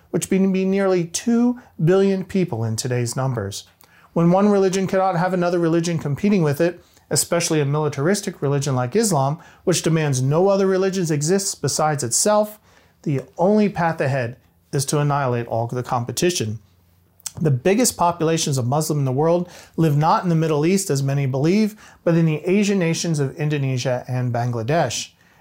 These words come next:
A likely scenario explains how the Antichrist spends the beginning of his reign annihilating Islam's influence within these largely populated regions so that no competing religion sets itself up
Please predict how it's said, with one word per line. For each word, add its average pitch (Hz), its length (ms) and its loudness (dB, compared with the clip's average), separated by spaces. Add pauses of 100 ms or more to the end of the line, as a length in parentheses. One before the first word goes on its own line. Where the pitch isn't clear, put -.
A 151 140 0
likely 165 400 2
scenario 156 520 -2
explains 151 460 -2
how 147 100 -2
the 143 220 -6
Antichrist 147 560 -2
spends 156 300 -4
the 147 60 -6
beginning 180 500 0
of 131 100 -6
his 117 160 -4
reign 165 380 0 (260)
annihilating 196 760 2
Islam's 147 420 -2
influence 170 480 -2
within 143 240 -2
these 123 180 -2
largely 147 480 0
populated 131 580 -2
regions 170 520 0 (240)
so - 120 -2
that 131 160 0
no 147 380 2
competing 143 460 -2
religion 127 340 -2
sets 139 300 -4
itself 190 560 -2
up 107 200 -8